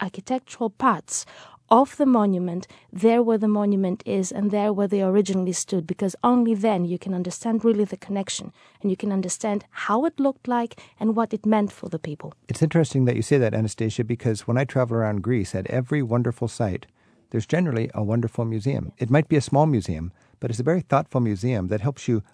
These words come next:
Speaker 2: look at the treasures that can't be outside in the acidic air
Speaker 1: Exactly.
Speaker 2: and understand the context. And then you walk through that ruined site, and it has much more meaning.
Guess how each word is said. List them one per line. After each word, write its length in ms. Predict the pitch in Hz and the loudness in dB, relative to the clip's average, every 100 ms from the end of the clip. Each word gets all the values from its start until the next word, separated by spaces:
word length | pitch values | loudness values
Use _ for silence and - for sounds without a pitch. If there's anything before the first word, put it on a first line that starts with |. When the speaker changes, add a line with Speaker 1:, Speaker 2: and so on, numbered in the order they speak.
| _ | _
Speaker 2:
look 220 | 104 120 | -4 -2
at 120 | - - | -2 -4
the 40 | |
treasures 520 | - - 123 101 95 | -2 2 2 2 0
that 120 | 104 | -2
can't 300 | - 135 117 | 0 -2 0
be 100 | - | -2
outside 380 | 104 101 107 107 | -2 -2 -2 -2
in 80 | 101 | -2
the 80 | 95 | -2
acidic 360 | - 104 95 | -4 -6 -4
air 220 | 104 101 80 | -4 -4 -6
Speaker 1:
Exactly. 460 | - 185 - - | -8 -10 -8 -2
Speaker 2:
and 160 | 117 110 131 | 0 0 0
understand 440 | 135 123 120 113 | 0 0 0 0
the 60 | 101 | -2
context. 680 | - 147 - 76 - - _ _ _ _ - | -2 -2 -4 -8 -10 -20 _ _ _ _ -6
And 160 | 107 | 0
then 180 | 131 175 | 4 4
you 100 | 123 | 4
walk 200 | 104 104 | 2 0
through 140 | 117 | -4
that 180 | 98 95 | -4 -4
ruined 260 | 104 101 90 | -2 -2 -4
site, 300 | - 110 92 | -4 -4 -4
and 100 | 87 | -6
it 120 | - | -6
has 280 | 101 98 - 104 | -8 -8 -10 -10
much 180 | 101 | -6
more 120 | 104 95 | -4 -4
meaning. 300 | 95 92 | -4 -10